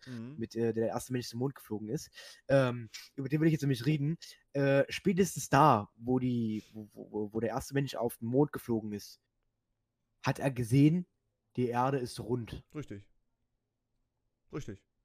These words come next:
Speaker 1: Aber
Speaker 2: Das
Speaker 1: selbst
Speaker 2: wär
Speaker 1: wenn er auf die Erde zurückkommt und sagt, „Leute, ich war da oben, ich hab's gesehen, die Erde ist nicht rund“, dann würden sie sagen, <laughs> „Er ist ein Gesendeter von der nasa.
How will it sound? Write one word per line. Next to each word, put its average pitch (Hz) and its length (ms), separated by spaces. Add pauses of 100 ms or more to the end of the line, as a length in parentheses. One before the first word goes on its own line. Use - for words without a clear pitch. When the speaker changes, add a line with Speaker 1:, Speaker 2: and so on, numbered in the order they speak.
(840)
Speaker 1:
Aber 123 320
Speaker 2:
Das 120 160
Speaker 1:
selbst 135 320
Speaker 2:
wär - 0
Speaker 1:
wenn 175 140
er 151 80
auf - 100
die 147 80
Erde 151 140
zurückkommt - 560
und 117 120
sagt, 120 180
„Leute, 156 280
ich 139 140
war 123 120
da 113 100
oben, 147 260
ich 120 100
hab's - 140
gesehen, 131 220
die 123 100
Erde 120 160
ist - 160
nicht - 180
rund“, 127 180 (360)
dann 123 120
würden 139 220
sie 127 100
sagen, 127 260
<laughs> - 760
„Er 120 80
ist - 160
ein 131 120
Gesendeter 143 340
von 139 120
der 135 60
nasa. 127 380